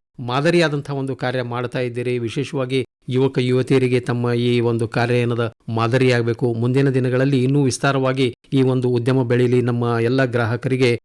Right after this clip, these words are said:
ವಿಷಮುಕ್ತವಾದಂತಹ ಆಹಾರ ಕೊಡುವಂತಹ ಒಂದು ಕೆಲಸ ತಾವೇನ್ ಮಾಡ್ತಾ ಇದ್ದೀರಿ ಅದು ಮುಂದಿನ ದಿನಗಳಲ್ಲಿ ಸಹಿತ ಮುಂದುವರಿಲಿ.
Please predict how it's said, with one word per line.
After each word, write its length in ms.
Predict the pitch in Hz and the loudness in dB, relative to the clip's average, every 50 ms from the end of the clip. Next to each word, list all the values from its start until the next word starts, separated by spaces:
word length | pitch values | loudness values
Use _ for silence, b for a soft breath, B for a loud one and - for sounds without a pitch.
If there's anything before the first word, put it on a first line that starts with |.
| - - | -4 -4
ವಿಷಮುಕ್ತವಾದಂತಹ 720 | 123 - 180 165 175 170 185 165 170 151 160 147 147 139 | -2 0 2 0 0 2 2 2 2 2 2 0 0 -2
ಆಹಾರ 340 | 156 139 123 120 131 143 139 | 0 0 0 0 2 0 0
ಕೊಡುವಂತಹ 460 | 131 - 143 131 139 135 123 - 135 | 0 0 2 2 2 2 0 -2 -2
ಒಂದು 180 | 135 135 127 123 | -2 -2 -2 -2
ಕೆಲಸ 280 | - 135 131 131 - 139 | 0 0 0 0 0 -2
ತಾವೇನ್ 320 | 123 135 127 123 120 120 | -2 -2 -2 -2 -2 -2
ಮಾಡ್ತಾ 260 | 117 113 110 110 - | -2 -4 -4 -2 -2
ಇದ್ದೀರಿ 320 | 117 113 107 127 127 127 - _ _ _ - | -2 -2 -2 -2 -2 -2 -4 _ _ _ -4
ಅದು 480 | 127 123 127 127 127 123 123 117 - - | -2 0 2 2 2 2 0 -4 -6 -6
ಮುಂದಿನ 300 | 123 127 135 143 160 156 | -4 0 2 4 4 4
ದಿನಗಳಲ್ಲಿ 480 | 147 143 131 131 131 131 127 127 123 120 | 4 2 2 0 0 0 0 -2 -2 -2
ಸಹಿತ 260 | - 127 117 - 131 | -2 -4 -2 -2 -2
ಮುಂದುವರಿಲಿ. 720 | 117 113 113 127 131 127 127 131 127 123 127 127 135 139 | -2 -2 0 0 2 2 4 4 4 4 4 4 4 2